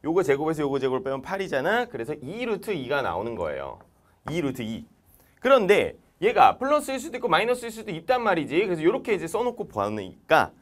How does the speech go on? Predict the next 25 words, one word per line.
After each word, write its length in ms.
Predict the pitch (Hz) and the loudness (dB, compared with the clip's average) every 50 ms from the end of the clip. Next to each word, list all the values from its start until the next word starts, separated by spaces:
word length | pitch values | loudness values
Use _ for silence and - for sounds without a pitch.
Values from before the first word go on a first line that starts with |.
| _ _ _ _ _ _ _ | _ _ _ _ _ _ _
점이 220 | - 202 220 214 151 | 0 2 4 6 6
어디 200 | 113 131 143 160 | 6 6 4 2
있어야 200 | 156 - 151 135 | 0 -2 -2 -2
된대? 400 | 113 107 113 139 180 214 220 214 214 - _ | -2 -2 -2 -2 -2 -2 -2 -6 -12 -14 _
여기 200 | - 110 123 135 | -4 -4 -4 -4
있어야 240 | 147 135 143 135 120 | -4 -4 -2 -2 -2
되니까 260 | 110 107 104 101 117 | -2 -4 -4 -4 -4
삼, 280 | 113 135 180 196 208 208 | -4 -2 -2 -2 -2 0
사 120 | 202 202 | 0 0
분면에서 380 | 180 170 175 170 160 151 139 123 | 0 0 -2 -4 -4 -2 0 2
여기 220 | 101 101 113 113 | 2 2 2 0
있어야 200 | 110 110 110 101 | -2 -4 -4 -6
되잖아. 420 | 90 80 92 104 127 120 92 73 - - - - - _ | -4 -4 -4 -2 -2 -2 -2 -4 -6 -12 -20 -20 -12 _
그렇다는 360 | - 165 165 160 131 113 104 | -2 -2 0 0 -2 -2 -4
얘기는 320 | 92 90 90 82 73 69 - - _ - - - - | -4 -6 -6 -6 -8 -10 -12 -18 _ -20 -20 -4 2
X도 600 | 120 127 147 175 - - 214 233 240 240 254 262 247 | 4 6 6 4 2 -4 -6 -4 0 4 4 4 6
마이너스, 540 | 170 147 143 143 143 139 127 123 - - 120 | 4 4 2 2 0 -2 -4 -4 -6 -6 -4
Y도 540 | 113 104 107 123 160 202 233 233 254 240 | 0 2 2 2 2 0 0 2 2 4
마이너스여야 680 | 208 143 123 147 175 170 165 156 156 - 143 135 120 110 | 4 4 4 2 2 0 -2 -4 -4 -4 -2 -2 0 0
된다는 320 | 107 104 98 95 92 85 | 0 -2 -4 -4 -6 -6
얘기구나. 640 | 73 82 87 92 92 76 73 65 65 64 67 65 - - _ _ | -6 -8 -6 -8 -8 -8 -10 -12 -10 -10 -10 -12 -14 -18 _ _
그쵸? 380 | - 190 190 185 190 220 214 - - _ _ _ _ | -8 -6 -2 -2 -2 -4 -4 -10 -20 _ _ _ _
그래서 540 | - - 147 170 175 156 156 196 226 220 - - | -6 -2 0 2 2 2 2 0 0 -2 -4 -8
X가 600 | 110 113 - - - 185 139 123 131 170 214 - - _ _ _ _ _ _ _ | -8 -8 -8 -6 -4 0 2 2 2 2 0 -4 -10 _ _ _ _ _ _ _
마이너스로 1040 | - 90 82 104 135 160 190 202 196 185 185 185 - - 185 185 202 226 220 226 | -10 -6 -2 -2 0 0 0 2 0 0 0 -2 -8 -6 -2 0 0 0 0 -4